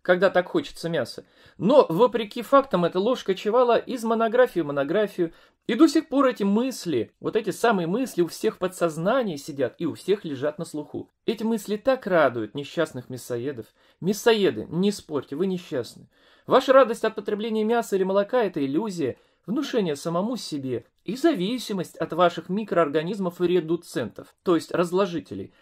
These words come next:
Они и дают вам подобные наслаждения на химическом уровне, да еще и вырабатывая морфины. Вы себя убиваете, несете чушь, да еще и хорохоритесь.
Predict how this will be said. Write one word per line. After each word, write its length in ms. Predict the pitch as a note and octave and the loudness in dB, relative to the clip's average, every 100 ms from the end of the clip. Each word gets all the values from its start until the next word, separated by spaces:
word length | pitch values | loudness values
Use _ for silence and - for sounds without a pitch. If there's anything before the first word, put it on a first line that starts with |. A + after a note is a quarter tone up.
| _ - | _ 2
Они 300 | D#3 G3 A#3+ | 4 4 4
и 40 | |
дают 300 | A3 B3+ C#4+ | 4 4 2
вам 240 | A3 G3+ | 2 0
подобные 480 | - F3 F#3 C#3 C#3+ | 2 2 2 2 -2
наслаждения 760 | C#3+ D#3 D#3 F3+ D#3 F3 D3 A#2+ | -4 -4 0 -2 -2 -2 -2 -4
на 80 | C3+ | -8
химическом 580 | D3+ D#3+ - - C#3 - | -8 -8 -10 -10 -10 -4
уровне, 340 | G3 C#3+ A2+ | -2 -2 -2
да 80 | A#2 | -4
еще 240 | C#3+ C#3+ E3 | -4 -2 -2
и 20 | |
вырабатывая 540 | D3 D3+ D#3 C#3+ D3 | 2 2 2 2 0
морфины. 500 | C#3+ E3+ - C3+ G2+ - _ | 0 -2 -2 -8 -8 -14 _
Вы 100 | - | -2
себя 220 | C4 C#4 D#4 | 0 4 4
убиваете, 560 | C4+ C#4 D4+ A#3 G3+ | 4 8 8 8 4
несете 440 | F#3+ F#3 C4+ C#4 E3 | -2 -2 -6 -4 -6
чушь, 400 | - B3 B3 C#3+ | -6 -6 -6 0
да 120 | D#3 | 0
еще 240 | D3+ - | 0 -2
и 60 | G#3 | -2
хорохоритесь. 920 | - D3 B2+ F#3+ G#3+ F3+ - - - | 2 4 4 2 2 2 -6 -20 -20